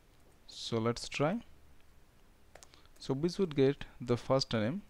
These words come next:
so we are getting. So also we can access the age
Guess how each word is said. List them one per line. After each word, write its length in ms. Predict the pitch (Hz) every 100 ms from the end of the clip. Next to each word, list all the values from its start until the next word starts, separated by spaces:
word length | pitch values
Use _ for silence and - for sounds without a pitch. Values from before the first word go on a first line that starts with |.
| - - - - - - - - - -
so 160 | - 190
we 180 | 131
are 60 | 117
getting. 440 | 107 101 - - - - - - - - - - - -
So 180 | - 143
also 320 | 165 185 208
we 200 | 170 135
can 140 | 131
access 400 | 120 117 - 143
the 100 | 131
age 440 | 104 101 135 -